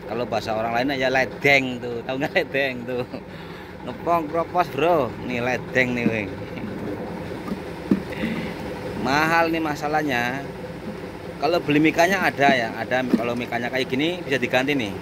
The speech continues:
Kan udah buseng ya, kusam. Bisa diganti. Ini kalau kayak gini, lampunya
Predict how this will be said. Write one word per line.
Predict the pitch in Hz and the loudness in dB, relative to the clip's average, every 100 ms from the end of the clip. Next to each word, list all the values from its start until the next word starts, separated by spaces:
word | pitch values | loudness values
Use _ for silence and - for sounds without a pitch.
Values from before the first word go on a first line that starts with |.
| - - - | -10 -10 -10
Kan | - 147 | -4 -2
udah | 139 117 107 107 | 2 4 4 2
buseng | 110 101 123 | -2 -4 -4
ya, | 104 101 - | -4 -4 -6
kusam. | 113 147 113 92 87 85 - - - - - | 0 0 0 -4 -8 -10 -10 -10 -10 -10 -6
Bisa | 113 | -2
diganti. | 104 98 98 98 92 87 - - - - - - - - - - - - - - - - - - - - - - - - - - - - - - - - - - - - - - - | -2 0 -2 -2 -6 -8 -10 -10 -8 -8 -8 -8 -8 -8 -8 -8 -6 -6 -6 -8 -8 -8 -6 -6 -6 -6 -6 -6 -6 -6 -8 -6 -8 -8 -8 -6 -6 -6 -6 -6 -6 -6 -6 -6 -4
Ini | 127 135 | -2 4
kalau | 139 131 | 4 6
kayak | 139 143 139 | 4 4 4
gini, | 160 135 135 151 160 - - - - - - | 4 6 4 2 -4 -10 -12 -10 -12 -10 -2
lampunya | 135 143 147 165 151 143 156 | 2 2 2 4 6 6 4